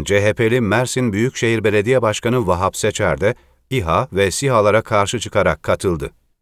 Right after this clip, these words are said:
Bütün bunlar tesadüf olmadığı gibi, ülkede tek bir bombanın patlamadığı, terörün bitiş noktasına geldiği günlerde yapılıyor.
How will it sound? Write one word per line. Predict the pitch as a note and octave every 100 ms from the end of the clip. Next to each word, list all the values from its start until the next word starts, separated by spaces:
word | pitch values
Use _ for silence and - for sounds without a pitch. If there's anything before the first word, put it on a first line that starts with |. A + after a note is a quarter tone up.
| -
Bütün | E2+ A2 C#3+ C#3
bunlar | C3+ C3+ C#3
tesadüf | D3 A#2 - G#2+ G#2 G#2+
olmadığı | C3 C#3 A#2 G2 F#2
gibi, | D#2 C#2+ A2+ - _ _ _
ülkede | G#2 A2+ G#2 G2 A2+
tek | C#3 C#3+
bir | B2+ A#2
bombanın | G#2+ G#2+ G#2 G#2+ G2+
patlamadığı, | F2+ E2 A#2+ C#3+ F#2+ D2+ A2+ _ _ _ -
terörün | G#2+ G2+ F#2+ B2 C3+ F2+
bitiş | - G#2 -
noktasına | G#2+ - F#2+ A2 A#2+
geldiği | G#2+ G2 F#2+ A#2+
günlerde | B2 A#2 A#2 G#2+ G2+
yapılıyor. | E2 F#2+ - F#2+ D#2+ C2+ -